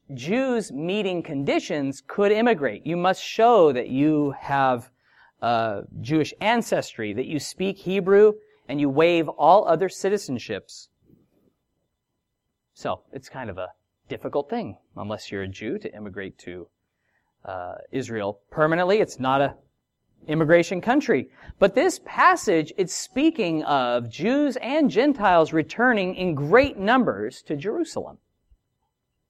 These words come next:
During the Great Tribulation, we read that Jews will be persecuted by the Antichrist, but God is going to bring an exponential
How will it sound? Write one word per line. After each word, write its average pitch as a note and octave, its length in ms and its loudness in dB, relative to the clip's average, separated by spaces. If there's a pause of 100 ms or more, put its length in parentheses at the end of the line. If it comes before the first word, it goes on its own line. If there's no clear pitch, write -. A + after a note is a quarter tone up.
(880)
During B3 220 6
the A#3 100 4
Great G#3+ 260 4
Tribulation, A3 680 2
we G3+ 140 0
read G#3+ 240 -2
that G#3+ 140 0
Jews F#3+ 420 -4
will G3+ 160 0
be G3 140 -8
persecuted G#3+ 920 -4
by B2 160 0
the A#2 220 -8
Antichrist, B2 840 -6 (500)
but E3 140 2
God A3+ 280 6
is A3+ 140 0
going A3 200 0
to G#3+ 80 4
bring F#3+ 280 0
an F3+ 160 -4
exponential G3 640 -2